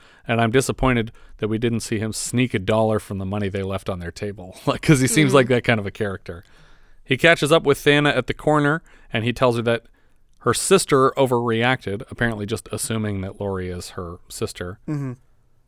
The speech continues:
Speaker 1: He introduces himself as a fashion photographer.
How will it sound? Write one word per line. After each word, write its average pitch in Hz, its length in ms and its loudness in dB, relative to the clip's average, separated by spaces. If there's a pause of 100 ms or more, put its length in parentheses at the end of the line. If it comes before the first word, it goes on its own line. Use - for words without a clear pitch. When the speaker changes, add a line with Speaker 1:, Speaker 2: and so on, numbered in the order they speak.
(300)
Speaker 1:
He 147 160 2
introduces 165 500 2
himself 143 500 4
as 127 240 2
a 120 100 -4
fashion 143 420 2
photographer. 120 840 -4